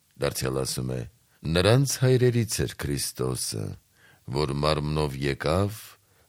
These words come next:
որ բոլորի համար օրհնյալ Աստված է հավիտենական»։ Կորինթացիներին հղած առաջին թղթում ասում է. «Ձեզ շնորհ և խաղաղություն Աստծուց, մեր Հորից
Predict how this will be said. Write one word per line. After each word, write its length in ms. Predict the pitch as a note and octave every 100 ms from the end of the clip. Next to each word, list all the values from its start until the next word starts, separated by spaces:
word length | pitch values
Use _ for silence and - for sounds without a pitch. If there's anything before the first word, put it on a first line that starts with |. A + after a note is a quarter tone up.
| -
որ 160 | C#2 C2+
բոլորի 420 | C#2 C#2+ C#2+ D2 C#2
համար 400 | C2+ C#2 C2+ - -
օրհնյալ 560 | C#2+ - C2+ C2+ C2+ B1+ - D2
Աստված 640 | - C2 B1+ C2 B1+ -
է 100 | A#1+ G#1+ _ _ B1+
հավիտենական»։ 640 | B1+ A#1+ A#1 G#1+ A1 G1+ G1+ G1+ _ _ _ _ _ _ _ _ _ _ _ _ _ _ -
Կորինթացիներին 840 | G#2 A2 A2 G#2+ - F#2+ F#2 F2+ D#2+
հղած 360 | D#2+ E2 G#2+ - - - _ _ -
առաջին 420 | D#2+ D#2 - F#2 E2+
թղթում 420 | D2 - D#2+ D#2 -
ասում 380 | C#2 - C2 A#1+
է. 60 | A#1 - _ _ _ _ _
«Ձեզ 400 | - C#2+ F#2 F#2+ - - -
շնորհ 500 | - - F#2 A#2 A#2
և 200 | G#2+ G#2+ -
խաղաղություն 840 | G#2 G#2+ G#2 G2+ - - G#2 G2 - -
Աստծուց, 600 | D2+ - - D2 D#2 D2+ - -
մեր 140 | C#2+ C#2
Հորից 400 | D2 C#2+ D2